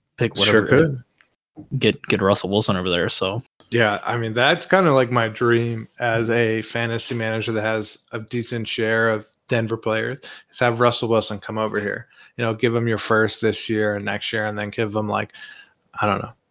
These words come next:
Speaker 2: Does,
Speaker 1: Those
Speaker 2: does
Speaker 1: Russell
Speaker 2: one more
Speaker 1: shares
Speaker 2: second
Speaker 1: too, though.
Speaker 2: add to that work?
Speaker 1: Yeah, those Russell shares too, though, man.
Speaker 2: Oh, I mean, yes. Like, all of a sudden he goes from, 'cause Russell's, like, super devalued right now.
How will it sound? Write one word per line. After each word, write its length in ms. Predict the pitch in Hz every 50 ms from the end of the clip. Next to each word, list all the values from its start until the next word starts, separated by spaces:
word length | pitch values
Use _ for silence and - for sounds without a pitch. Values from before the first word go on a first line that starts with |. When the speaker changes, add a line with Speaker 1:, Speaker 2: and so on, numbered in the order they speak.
| _ _ _
Speaker 2:
Does, 200 | - 117 110 107
Speaker 1:
Those 160 | - 120 120
Speaker 2:
does 200 | 113 113 110 107
Speaker 1:
Russell 220 | 113 127 - 107 107
Speaker 2:
one 80 | 113
more 60 | 113 113
Speaker 1:
shares 280 | 110 113 107 98 92
Speaker 2:
second 280 | 95 104 113 - 120 123
Speaker 1:
too, 160 | 127 131 120 -
though. 260 | 85 76 76 80 104
Speaker 2:
add 300 | 107 104 104 110 113 120 - _ _ _ _ - -
to 160 | - 120 117
that 180 | 117 117 123 123
work? 380 | 123 127 131 151 151 - - _ _ _ _ _ _ _ _ _ _ _ _ _ _ _ _ _ _ _ _ _
Speaker 1:
Yeah, 120 | - 175
those 240 | 156 107 123 135 139
Russell 340 | 120 101 117 143 139 - 85
shares 380 | - - - 98 92 87 - -
too, 180 | - 131 139 135
though, 200 | 104 82 80 87
man. 340 | 90 90 87 90 101 113 - - - - - _ _ _ _ _ _ _ _ _ _ _ _ -
Speaker 2:
Oh, 160 | 165 151 113
I 80 | 104 101
mean, 200 | 101 98 95 95
yes. 420 | 101 104 107 101 85 - - -
Like, 220 | - 104 101 104 101
all 180 | 98 123 123
of 80 | 120 113
a 40 | 110
sudden 340 | - - 127 120 117 113
he 140 | 107 117 127
goes 280 | 120 127 120 117 110 -
from, 400 | - - 113 110 110 107 107 107 _ - - - _ _ -
'cause 180 | - 131 110 104
Russell's, 380 | 117 165 175 - - - -
like, 140 | 175 - - _ _
super 440 | - - - - - 147 185 175 135
devalued 480 | 101 113 110 107 113 113 127 131 117 104
right 180 | 98 98 98
now. 280 | 98 92 95 98 107 -